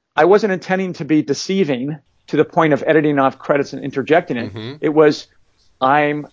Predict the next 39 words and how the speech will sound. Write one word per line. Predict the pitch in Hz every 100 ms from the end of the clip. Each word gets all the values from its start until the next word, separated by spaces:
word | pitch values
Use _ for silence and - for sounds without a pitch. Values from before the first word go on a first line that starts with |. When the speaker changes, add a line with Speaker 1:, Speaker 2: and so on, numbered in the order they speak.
| _ 165
Speaker 1:
trying | - 156 151
to | 131
create | - 143 135 135 _ -
an | 127
experience | 123 - 156 143 110 - - _ _ _
for | - 127
an | 120
audience | 123 131 110 -
of | 123 104
what | 123 127
this | -
would | 123
be | 117 151
like. | 107 - _ _ _ _ -
The |
fact | 127 165 151 - _ _ _ -
that | 143 135
it, | 131 -
that | 135
it |
was | 135 135
in | 127
that | 123 -
format | 185 202 151 127 - _ _
made | 147 156
it | 143 -
very | 135 170 165
easy | 170 143
to | 135
be | 131
co-opted. | - 135 151 - 120 _ _ _ _ _ _ -
And | 139
if | 131
I | 127 123
had | 127
been | 131
more, | 135 127 135 -
you | 139
know, | 120 113